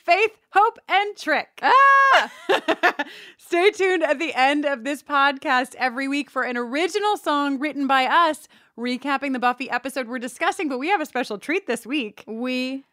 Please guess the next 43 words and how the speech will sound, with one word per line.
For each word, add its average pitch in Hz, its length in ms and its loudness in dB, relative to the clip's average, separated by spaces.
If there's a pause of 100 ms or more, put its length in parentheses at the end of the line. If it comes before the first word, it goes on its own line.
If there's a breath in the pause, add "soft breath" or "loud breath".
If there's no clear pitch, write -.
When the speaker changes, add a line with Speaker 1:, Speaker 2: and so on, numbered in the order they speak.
(260)
Speaker 2:
do. - 340 -8
Speaker 1:
We 247 300 -2
have 214 520 0 (540)
a 196 320 -8 (460)
partner 233 400 -6
in 160 100 -10
crime. 208 560 -8 (500)
Speaker 2:
I 220 200 2
would 262 240 2
say 269 400 -2
so, 254 240 2
yes. 220 420 -2
Speaker 1:
Named 247 480 2
Jess 247 340 2
Abbott 233 520 0 (180)
of 254 180 4
Tancred. 254 640 0
You 240 140 0
may 247 240 2
know 285 240 4
Jess, 226 340 0
you 226 120 -4
may 220 160 -2
not, 202 400 0
but 202 100 0
by 202 140 4
the 220 160 -2
end 277 80 2
of 349 80 -2
this 311 100 -2
episode, 262 420 -4
you're 208 100 -4
gonna 254 300 0
know 226 220 4
Jess. 180 540 0
Speaker 2:
Most 202 180 -10
definitely. 220 480 -6
Speaker 1:
Jess 269 540 2
worked 247 340 0
with 240 180 -6
Jenny 285 280 0
and 254 100 0
I 202 320 -4